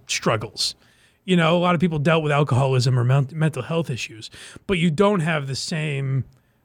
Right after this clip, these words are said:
um, upbringing of people who genuinely lived a real life. And that goes back to the Norman Lear quote that we always talk about, where it's,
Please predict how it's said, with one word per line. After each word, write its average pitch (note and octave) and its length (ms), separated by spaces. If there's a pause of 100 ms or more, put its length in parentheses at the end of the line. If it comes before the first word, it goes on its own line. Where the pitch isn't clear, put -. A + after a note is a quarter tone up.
(160)
um, B2 720
upbringing F3+ 580
of D3 200
people D3+ 440
who C#3 300 (360)
genuinely C#3+ 560
lived C#3 240
a C3 60
real B2+ 200
life. C3 260
And D3 80
that D3+ 100
goes C#3+ 120
back C#3 200
to - 60
the C3+ 60
Norman C#3 340
Lear F#3 200
quote D#3+ 340
that C3+ 80
we B2+ 120
always A#2 280
talk B2 260
about, A#2+ 300 (500)
where C3+ 280
it's, - 380